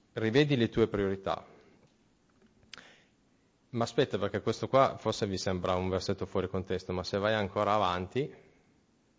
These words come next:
qualche versetto dopo, "Chi si comporta come c'era scritto prima", dice, è simile a questi qui, "I tuoi ricostruiranno sulle antiche rovine, tu rialzerai le fondamenta gettate da molte età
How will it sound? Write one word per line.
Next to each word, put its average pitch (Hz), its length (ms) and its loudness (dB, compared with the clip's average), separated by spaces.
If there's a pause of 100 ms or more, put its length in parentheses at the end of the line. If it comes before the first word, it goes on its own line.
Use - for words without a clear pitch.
(160)
qualche 101 280 -2
versetto 101 340 -2
dopo, 104 560 -2 (1500)
"Chi - 140 2
si 160 160 2
comporta 123 560 8
come 117 240 4
c'era 101 240 2
scritto 113 340 0
prima", 101 540 0
dice, 110 480 -2 (1120)
è 107 100 -8
simile 135 380 2
a 104 60 2
questi 101 260 -2
qui, 110 280 -4
"I 107 60 -6
tuoi 139 240 6
ricostruiranno 113 880 4
sulle 104 240 2
antiche 107 320 0
rovine, 131 540 0
tu 123 180 0
rialzerai 104 720 4
le 101 100 2
fondamenta 101 680 0
gettate 101 520 0
da 95 120 0
molte 98 320 2
età 135 360 2